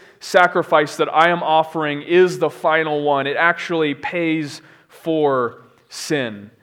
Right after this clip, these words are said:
And if the old covenant could save, there would have been no need for a better covenant to come. And so, verse six, it says that this new covenant is better because it has better promises.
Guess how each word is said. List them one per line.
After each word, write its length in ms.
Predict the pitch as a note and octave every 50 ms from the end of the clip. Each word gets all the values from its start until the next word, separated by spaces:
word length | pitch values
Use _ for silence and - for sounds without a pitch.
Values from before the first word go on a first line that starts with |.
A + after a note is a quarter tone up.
| _ _ _ _ _ _ _ _ _ _ _ _ _ _ _ _ _ _ _ _ _ _ _ _ _ _ _ _ _ _ _ _ _ _ _ _ _ _ -
And 80 | B2+
if 80 | C3 -
the 100 | C#3+ D3
old 200 | D#3+ E3+ D#3+ -
covenant 380 | - D#3 D3+ D3+ D3+ C#3 C3+
could 160 | - - B2 -
save, 320 | - - C3+ B2+ B2 A2
there 100 | A#2+ A#2+
would 60 | B2
have 80 | B2+ A#2+
been 240 | C3+ B2 A#2+ A#2 A#2+
no 180 | B2+ C3 C3+
need 580 | C3+ B2+ B2 B2+ B2+ B2+ A#2+ A#2 A2+ G#2+ G#2 - _ _ _ _ _
for 260 | _ - C#3 B2+ A#2+
a 40 | A2+
better 380 | G#2+ - - C3+ B2+ B2+ B2 A#2
covenant 760 | - - - C3+ A#2+ A2 A#2 G#2+ G2 - - - - - _ _ _ _ _ _ _ _ _ _ _ _ _ _
to 80 | - -
come. 320 | - - A2+ G#2 F#2 - - _ _ _ _ _ _ _ _ _ _ _ _ _ _ _ _ _ _ _ _ _ _ _ _ _ _ _ _ _ _ _ _ -
And 100 | D#3 C3+
so, 200 | F3+ F3 E3 E3
verse 240 | E3 D3 F#3 F#3 -
six, 280 | - - F#3 F3 -
it 60 | E3+ D3+
says 240 | - E3 D#3+ C3+
that 180 | C3+ D3 C#3 - - - - - _ _ -
this 160 | D3+ D3 -
new 140 | D#3+ D#3+ E3+
covenant 440 | E3+ - F3+ E3+ D3+ E3 E3 D#3 D3
is 140 | D#3 C#3+ A#2+
better 300 | A2 D3+ C#3+ C#3+ C#3+ C#3+
because 260 | C#3+ C3+ D3 C#3+ B2
it 80 | B2+ C3+
has 200 | C3+ C#3 C3 A#2
better 420 | G#2+ - - C#3 C3+ C3+ C#3 C3
promises. 640 | C3 - - C#3 B2+ B2+ B2 B2 A#2+ - C3 B2 A2+